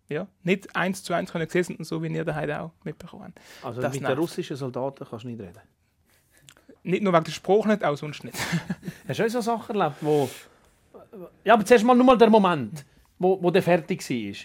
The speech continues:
Speaker 2: Hast du da auch schon wieder gedacht, wie bringe ich jetzt die Leute heim? Oder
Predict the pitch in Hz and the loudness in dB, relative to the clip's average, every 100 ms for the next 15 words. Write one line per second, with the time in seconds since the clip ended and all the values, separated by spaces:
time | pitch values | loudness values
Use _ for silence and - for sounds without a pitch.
0 | - _ - - 143 135 151 185 202 208 | -20 _ -10 -6 -4 -2 0 0 -2 -4
1 | 196 165 160 170 - 160 147 170 170 165 | -4 -2 -2 -2 -2 -2 -2 -4 -2 -4
2 | - - 156 156 180 190 143 120 170 147 | -4 -6 -6 -6 -8 -8 -8 -8 -6 -4